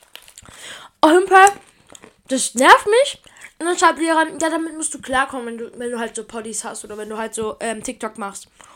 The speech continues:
Mm, ja, das hat ja auch, das hab ich nicht abzustreiten, aber wenn ich halt so TikTok mach, dann muss man ja nicht gleich so beleidigen, dann muss man ja nicht gleich kommen, „Du cringy, du cringy, du cringy.“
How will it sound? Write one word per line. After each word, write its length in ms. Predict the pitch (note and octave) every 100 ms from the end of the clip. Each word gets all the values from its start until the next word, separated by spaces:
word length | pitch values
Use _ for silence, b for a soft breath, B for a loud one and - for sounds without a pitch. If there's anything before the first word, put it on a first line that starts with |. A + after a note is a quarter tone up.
| B B B _ _
Mm, 260 | C#4 D4 D4 -
ja, 480 | - E4 G#4+ B3+ F#3 -
das 240 | B3 -
hat 220 | D4 E4+ E4+
ja 80 |
auch, 100 | D4
das 180 | D4+ C4
hab 80 | D#4+
ich 60 | D4+
nicht 160 | D#4+
abzustreiten, 480 | D#4+ E4+ - A3 G#3
aber 220 | A3 A#3
wenn 100 | B3
ich 100 | C#4+
halt 120 | D4
so 80 | C#4+
TikTok 360 | - - D4+ C#4+
mach, 140 | D4 - b b b
dann 60 |
muss 120 | C4 D4
man 100 | C#4+
ja 80 |
nicht 80 | C#4
gleich 160 | C#4 C4
so 80 | A3
beleidigen, 460 | A#3+ A#3+ C4 B3
dann 80 | A3
muss 100 | A3+
man 80 | B3
ja 80 | A#3+
nicht 160 | A#3+
gleich 180 | B3 A3+
kommen, 300 | A3+ B3 C#4
„Du 140 | D#4+
cringy, 400 | D#4+ D4+ D#4 D4
du 100 | C#4+
cringy, 340 | C#4+ D4+ D4 C#4+
du 120 | C#4
cringy.“ 420 | - C#4 C4+ F#3+